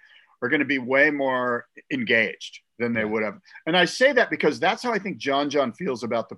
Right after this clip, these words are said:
Speaker 1: pool. And I think a lot of guys like Jordy feel about the pool. Before they even go there, they're like, "This is lame.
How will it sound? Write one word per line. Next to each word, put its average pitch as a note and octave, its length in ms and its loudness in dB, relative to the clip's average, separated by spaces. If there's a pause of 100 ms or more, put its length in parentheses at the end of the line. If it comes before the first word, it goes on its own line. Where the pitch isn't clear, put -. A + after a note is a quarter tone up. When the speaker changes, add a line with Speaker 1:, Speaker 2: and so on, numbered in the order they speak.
Speaker 1:
pool. D3+ 180 0
And B2 100 0
I A2+ 40 -4
think D#3+ 200 -6
a C3 40 -4
lot B2 300 2
of C3 60 -2
guys A2 260 0
like G#2 140 -6
Jordy A#2 360 0
feel A#2+ 220 -4
about G#2 240 -4
the G#2 60 -20 (100)
pool. C#3+ 240 -4 (320)
Before A3+ 260 2
they G#3 120 8
even F#3 180 2
go C#3 200 6
there, D#3 160 4
they're C3+ 120 2
like, A#2 140 -2
"This D3+ 180 -4
is A2+ 160 -12
lame. A#2+ 400 0